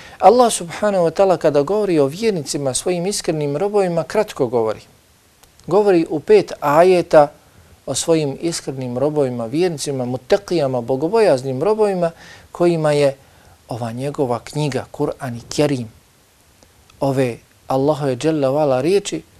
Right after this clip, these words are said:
kome su uputa i vodič na ovome svijetu. Zatim, nakon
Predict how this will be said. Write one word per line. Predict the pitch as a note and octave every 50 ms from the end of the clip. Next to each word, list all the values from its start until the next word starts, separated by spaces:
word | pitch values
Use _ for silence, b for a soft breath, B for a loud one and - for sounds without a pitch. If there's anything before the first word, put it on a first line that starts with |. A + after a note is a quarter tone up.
| _ _
kome | - - - B2+ B2+ A2+
su | - - - -
uputa | E3+ C#3 - - - - - - - - _ _ _ _ _ - -
i | - D3+
vodič | C#3 C3+ C3+ B2+ A2+ B2+ A#2 - - - - - _ _ -
na | D3+ D#3+
ovome | E3 E3+ D#3+ D3+ D3 C3+ B2+ A#2+
svijetu. | A2+ - - - - B2+ - _ - - - - _ _ _ _ _ _ _ _ _ _ _ _ _ _ _ _ _ _ B B B B B B B B B B
Zatim, | C#3 C#3 F3+ G3 A3 - - G#3+ F#3
nakon | F3 F3+ G#3 A3 - - A3+ G#3 F3 D3+